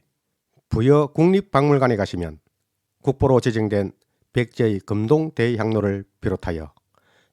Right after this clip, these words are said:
뛰어난 문화재를 관람하실 수 있습니다.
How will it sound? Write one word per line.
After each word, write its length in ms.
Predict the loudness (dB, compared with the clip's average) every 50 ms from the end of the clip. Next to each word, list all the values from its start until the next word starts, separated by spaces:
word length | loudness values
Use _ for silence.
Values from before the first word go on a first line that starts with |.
| _ _
뛰어난 400 | 2 2 4 4 4 2 0 -2 -6 _
문화재를 640 | -6 -2 -2 -2 -2 -2 -2 -2 -2 -4 -4 -8 -12 _ _ _ _ _ _ _
관람하실 500 | -8 -6 -4 -4 -4 -6 -8 -10 -12 -14
수 320 | -8 -6 -6 -6 -6 -10 -14 _
있습니다. 520 | -14 -12 -10 -10 -10 -12 -12 -16 -20 -20